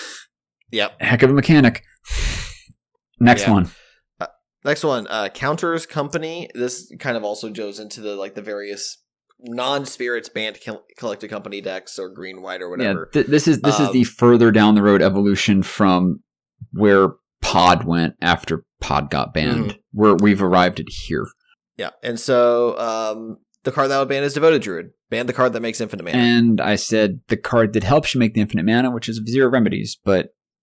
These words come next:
Speaker 1: Yeah.
Speaker 2: there's, I don't think, does Malaria work like that? 'Cause it said you can't get minus, it,
Speaker 1: Uh,
Speaker 2: 'cause
Speaker 1: Malaria,
Speaker 2: Malaria, Malaria
Speaker 1: Malaria
Speaker 2: said you
Speaker 1: would
Speaker 2: can't
Speaker 1: work.
Speaker 2: get minus one, minus one counters, which means it turns off Devoted Druid.
Speaker 1: Uh,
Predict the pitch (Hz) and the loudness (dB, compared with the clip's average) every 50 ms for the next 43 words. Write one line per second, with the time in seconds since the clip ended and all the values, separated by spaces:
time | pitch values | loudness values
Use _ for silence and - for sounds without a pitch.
0 | _ _ - 127 - 123 120 113 104 - - _ _ _ _ _ _ _ _ - | _ _ -10 0 4 6 6 6 4 0 -8 _ _ _ _ _ _ _ _ -10
1 | - 95 123 123 107 131 160 180 170 208 185 170 - - _ _ _ - - 135 | -6 -2 -2 0 2 2 2 4 2 2 0 -2 -4 -14 _ _ _ -4 -2 0
2 | 135 131 117 107 107 117 143 165 175 175 165 165 165 165 165 - 165 165 165 170 | 2 2 4 4 4 4 4 2 0 0 -2 -2 -2 -2 -2 -4 -4 -2 -2 -2
3 | 165 165 - 110 120 131 - 147 120 110 107 - 123 117 104 - 113 110 113 107 | -2 -2 -2 -2 -4 -2 0 0 0 0 0 0 0 0 0 2 2 2 2 2
4 | 107 - 131 127 135 135 139 135 139 139 139 139 135 - 160 156 143 139 135 - | 2 2 4 4 4 6 6 6 6 6 6 8 8 8 8 6 6 6 6 6
5 | 131 135 - 131 131 151 - - - 165 104 101 - - - - 92 95 117 117 | 6 4 4 2 4 4 6 4 4 4 2 0 -2 -2 -2 -2 -2 -2 -2 -2
6 | 113 - 117 110 101 101 98 - - - - 135 127 117 104 95 101 95 - 101 | 0 -2 -2 -4 -4 -4 -8 -10 -10 -8 -4 -2 -2 -2 -2 -4 -6 -8 -6 -6
7 | 92 92 92 131 - - - 104 95 101 98 90 - 87 87 90 85 - - 76 | -6 -6 -6 -8 -8 -8 -6 -6 -6 -6 -6 -8 -8 -6 -4 -2 -2 -4 -4 -8
8 | 67 - - _ _ _ _ _ _ _ _ - 120 120 117 117 117 117 113 113 | -10 -12 -14 _ _ _ _ _ _ _ _ -8 -6 -4 -4 -2 -4 -4 -4 -4
9 | 113 113 113 113 | -4 -4 -4 -4